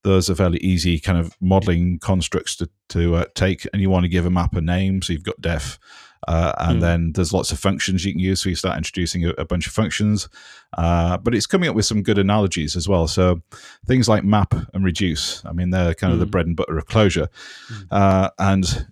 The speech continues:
Speaker 1: it, they're quite hard to understand and quite hard for some of the, um, some of the, uh, volunteers to actually explain, some of the coaches to explain
Speaker 3: Mm,
Speaker 1: that.
Speaker 3: mm, mm.
Speaker 1: Uh, so we, we did things like the, the map reduce sandwich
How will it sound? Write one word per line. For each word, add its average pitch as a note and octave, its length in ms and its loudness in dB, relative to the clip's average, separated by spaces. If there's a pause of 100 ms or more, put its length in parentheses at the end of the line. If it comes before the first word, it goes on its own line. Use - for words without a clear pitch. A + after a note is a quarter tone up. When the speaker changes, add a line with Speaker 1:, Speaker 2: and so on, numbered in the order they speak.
(140)
Speaker 1:
it, - 120 -6 (140)
they're A#2 140 0
quite - 300 0
hard G#2+ 360 2
to - 140 -4
understand F2+ 680 -2
and F#2+ 360 0
quite E2+ 220 -2
hard G2 220 2
for F#2 100 -8
some F#2 220 0
of F2 80 0
the, E2+ 280 2 (280)
um, D#2 440 -2 (760)
some G#2+ 180 -2
of F#2 60 4
the, - 440 0
uh, D#2 220 0
volunteers F#2+ 580 2
to C2+ 100 -6
actually - 200 -8
explain, F#2 340 -4
some - 140 -8
of E2+ 80 -8
the - 40 -20
coaches F#2+ 300 -6
to - 80 -16
explain F#2 320 -4
Speaker 3:
Mm, - 40 -6
Speaker 1:
that. - 120 -14 (100)
Speaker 3:
mm, G#2+ 40 -16
mm. G2+ 420 -20
Speaker 1:
Uh, F2 260 2
so - 140 0
we, B2 200 2
we A#2+ 140 0
did A#2 200 0
things G#2+ 200 2
like G#2 200 2
the, G2 220 4
the F#2+ 120 0
map G2+ 220 2
reduce F#2+ 260 2
sandwich A#2 480 0